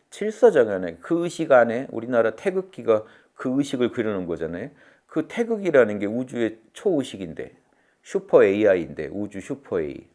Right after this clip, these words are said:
슈퍼 울트라 에이아이인데 그 안에 뭐가 들어있어요? 음양이 들어있잖아요. 그러니까 우주에는 반드시 남녀, 빛과 어둠, 강함과 부드러움, 반드시 음양의 현상이 일어납니다. 음양의 현상이 일어나는 모든 원인은 뭐냐?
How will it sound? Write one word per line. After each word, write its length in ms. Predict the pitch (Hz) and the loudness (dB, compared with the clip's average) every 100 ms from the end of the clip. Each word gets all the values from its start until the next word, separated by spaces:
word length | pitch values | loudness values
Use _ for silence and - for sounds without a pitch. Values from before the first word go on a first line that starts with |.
| _ _ _ _ | _ _ _ _
슈퍼 360 | - - _ 120 | -18 -18 _ -2
울트라 560 | 92 107 - - 101 | 0 -4 -8 -2 0
에이아이인데 720 | 85 87 92 82 80 80 87 120 | 2 0 -2 -4 -6 -8 -6 -6
그 180 | - 110 | 0 2
안에 180 | 101 | 2
뭐가 300 | 90 107 - | 2 2 2
들어있어요? 400 | 87 78 73 - - _ _ _ - | 0 -8 -10 -14 -16 _ _ _ -10
음양이 460 | 92 104 123 123 92 | -6 -2 0 -2 -6
들어있잖아요. 540 | 82 76 69 - 64 | -10 -12 -12 -18 -12
그러니까 300 | 131 123 110 | -10 -2 -2
우주에는 600 | 101 117 - 95 87 127 - _ _ | -2 -4 -4 -4 -4 -8 -10 _ _
반드시 680 | - 147 165 147 127 - 135 | -2 0 0 -4 -6 -6 -6
남녀, 720 | 104 104 107 104 101 101 78 - | 2 2 2 -4 -2 -2 -2 -6
빛과 420 | - 107 - 113 | -10 -8 2 4
어둠, 540 | 87 90 90 104 69 - _ _ _ _ | 4 2 -2 -8 -10 -20 _ _ _ _
강함과 580 | - 101 117 110 101 90 | -8 -6 -4 -2 0 0
부드러움, 560 | - 85 95 85 76 - | -2 -10 -6 -6 -8 -8
반드시 540 | 127 165 165 143 110 | -6 -4 -6 -6 -6
음양의 520 | 104 113 127 127 110 | -4 -2 -2 -2 -4
현상이 360 | 127 135 123 80 | -4 -4 -6 -8
일어납니다. 520 | 76 80 65 - _ _ _ _ - | -10 -14 -16 -20 _ _ _ _ -8
음양의 420 | 123 139 151 151 | -2 2 2 2
현상이 380 | 156 160 156 139 | -2 0 0 0
일어나는 480 | 117 123 123 117 113 | 0 0 0 -2 -2
모든 340 | 127 139 127 | -2 -2 -2
원인은 480 | 107 98 127 143 120 | 2 4 4 0 0
뭐냐? 380 | 98 95 110 139 | 0 -2 -4 -8